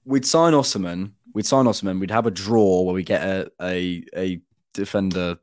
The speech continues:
you know, injured. We go, "Oh, do we need a Ben White replacement?" You know, there's always the next thing. So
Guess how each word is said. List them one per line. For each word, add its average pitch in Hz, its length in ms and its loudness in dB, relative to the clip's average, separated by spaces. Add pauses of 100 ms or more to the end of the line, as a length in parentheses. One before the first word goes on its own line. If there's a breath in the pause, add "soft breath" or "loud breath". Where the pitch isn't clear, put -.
you 95 120 -8
know, 80 60 -6
injured. 87 400 -4
We 85 80 -6
go, 87 140 0
"Oh, 113 280 6
do 104 80 -2
we 107 80 2
need 110 160 2
a 101 40 -2
Ben 113 160 4
White 120 180 6
replacement?" 95 580 -2
You 92 120 -8
know, - 60 -4
there's 107 140 -4
always 120 560 2
the 98 80 -6
next - 260 -4
thing. 78 260 -6
So 95 220 0